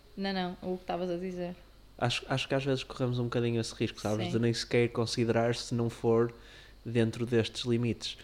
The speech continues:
Speaker 1: Eu não acho que seja uma questão de nem sequer considerar, acho que isso nunca aconteceu, mas acho que é uma questão de, se tivermos espaço para, eh, influenciar a decisão nesse sentido, falo-ia.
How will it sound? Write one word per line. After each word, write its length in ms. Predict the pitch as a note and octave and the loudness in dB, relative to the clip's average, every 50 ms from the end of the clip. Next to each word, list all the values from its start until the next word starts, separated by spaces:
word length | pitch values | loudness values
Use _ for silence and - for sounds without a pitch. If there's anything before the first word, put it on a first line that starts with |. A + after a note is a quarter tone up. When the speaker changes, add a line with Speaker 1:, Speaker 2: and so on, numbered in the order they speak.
| - - - - - - | -16 -16 -14 -16 -10 -4
Speaker 1:
Eu 100 | C4+ D4 | -2 0
não 140 | F4 F#4+ G4 | 0 2 2
acho 120 | F#4+ F4+ - | 0 0 -2
que 60 | - | -2
seja 180 | - D#4+ D4+ D#4 | -2 0 0 0
uma 120 | D4 C#4+ | -2 -4
questão 200 | C#4+ - - B3+ | -4 -4 -4 -4
de 60 | B3+ B3 | -4 -2
nem 100 | A#3+ A#3+ | -4 -4
sequer 180 | - - A3+ | -2 -2 -2
considerar, 580 | A#3 A3+ A3 A3 - A3 G#3 G3+ G3 F#3+ F3+ E3+ F3+ | -2 -2 -4 -2 -2 0 0 2 2 2 2 2 0
acho 120 | F#3+ - | -2 -2
que 60 | - | -6
isso 140 | G#3 - G#3+ | -6 -4 -4
nunca 160 | G#3 G3+ G#3 | -2 -2 -2
aconteceu, 440 | G3 G3 G3+ G3 G3 - - F#3 E3+ | -2 -2 -4 -6 -6 -2 -2 -2 0
mas 160 | E3 E3+ F#3 G3+ | 0 -2 -2 -2
acho 160 | G3 G3 - | -2 -2 -2
que 60 | - | -4
é 40 | G3 | -4
uma 100 | F#3+ G3+ | -4 -4
questão 300 | - - - G3+ G#3 G#3 | -4 -4 -4 -2 0 0
de, 240 | G#3 G#3 F#3 E3 D#3+ - - - - - - - - - - - - - - - - | 2 2 2 0 -2 -4 -12 -20 -20 -20 -20 -20 -20 -20 -20 -20 -20 -20 -20 -18 -12
se 340 | - - - - B3 B3 A#3+ | -10 -10 -2 0 2 2 2
tivermos 800 | B3 A#3+ A#3+ A3 G#3+ A3+ A3 A3 A3 A3 A3 G#3+ - - - - - - - - - | 0 -2 -2 0 2 2 2 2 2 -2 -4 -6 -8 -10 -10 -12 -16 -20 -20 -20 -10
espaço 680 | - - - - - G#3+ G3+ G3 G3+ G3 - - - F#3+ F#3 - | -8 -8 -8 -2 0 2 2 2 0 -2 -6 -6 -8 -8 -4 0
para, 720 | - F#3+ F#3 F#3 F3+ F#3 F#3 F3+ F3+ F3+ F3+ F3+ - - - - | 0 2 2 2 2 2 2 2 2 0 0 0 -2 -4 -4 -4
eh, 400 | F3+ F3+ F3 F3 E3+ E3+ E3+ - - - | -2 0 0 0 -2 -4 -6 -10 -8 -4
influenciar 480 | F#3 F#3 F#3 - F#3+ F#3+ F#3+ - G3+ F#3 | -4 -4 -2 -2 -4 -4 -2 0 0 0
a 40 | F#3 | 0
decisão 320 | F#3+ - G3 F#3 G3+ F#3 F#3 | 0 -4 -6 -6 -4 -4 -2
nesse 240 | F#3 F#3 F#3+ F#3+ | -4 -4 -6 -6
sentido, 640 | - - F#3 F#3 F#3 F#3+ G3+ G3 G3+ G3+ G#3 G#3 G#3 - - - - - - - - - - - - - - - | -8 -6 -6 -6 -4 -4 -4 -4 -4 -4 -4 -6 -8 -12 -18 -20 -20 -20 -20 -20 -20 -20 -20 -20 -20 -20 -18 -16
falo-ia. 720 | F#3+ - - G3 F3+ F#3 F#3 F#3 F#3 F3+ E3+ D#3 D#3 D#3 | -16 -2 0 2 2 2 2 2 0 0 -2 -2 -6 -8